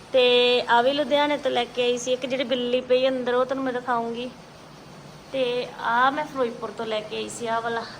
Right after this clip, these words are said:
ਇਹ ਆਹ ਵਾਲਾ, ਆਹ ਫਿਰੋਜ਼ਪੁਰ ਤੋਂ। ਤੇ ਆ ਸਰਦਾਰ ਸਾਹਿਬ ਅਨੰਦਪੁਰ ਸਾਹਿਬ ਗਿਆ ਸੀ ਹੋਲੇ ਮਹੱਲੇ, ਉਦੋਂ ਲੈ ਕੇ ਆਏ ਸੀਗੇ। ਆ ਮੈਨੂੰ ਗਿਫਟ ਮਿਲੀ ਸੀ। ਔਰ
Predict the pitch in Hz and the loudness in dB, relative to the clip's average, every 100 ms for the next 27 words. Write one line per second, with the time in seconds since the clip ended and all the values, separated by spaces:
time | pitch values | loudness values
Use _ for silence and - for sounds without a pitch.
0 | - - - 214 214 214 220 226 - - | -18 -18 -16 -12 -10 -10 -10 -12 -12 -6
1 | 233 220 202 190 - - - - - - | -4 -4 -6 -10 -14 -18 -20 -20 -20 -20
2 | - - 240 233 208 190 196 190 190 - | -12 -6 -6 -8 -14 -14 -16 -16 -16 -18
3 | - - - - - - - 123 254 262 | -18 -18 -20 -20 -20 -18 -14 -2 -2 -2
4 | 285 247 240 240 247 240 262 214 202 247 | -4 0 0 0 -4 -6 -8 -10 -10 -12
5 | - 285 285 294 254 269 262 247 233 240 | -10 -12 -10 -6 -6 -6 -10 -12 -10 -10
6 | 233 226 226 233 254 262 277 254 240 247 | -10 -12 -12 -10 -12 -12 -10 -10 -10 -14
7 | 262 240 233 - - - - - - - | -14 -12 -14 -14 -20 -20 -20 -20 -20 -20
8 | - - - - - - 247 262 269 262 | -20 -20 -20 -18 -18 -8 -4 -2 -2 -2
9 | 226 226 - 285 269 262 262 277 262 254 | 0 -2 -2 -4 -2 -2 -2 -4 -4 -6
10 | - - - - - - - - - - | -10 -18 -18 -18 -18 -18 -18 -18 -18 -18
11 | - - - - - - - - - - | -18 -18 -18 -18 -16 -16 -16 -16 -16 -16
12 | - - 226 240 233 233 | -18 -12 -2 2 4 4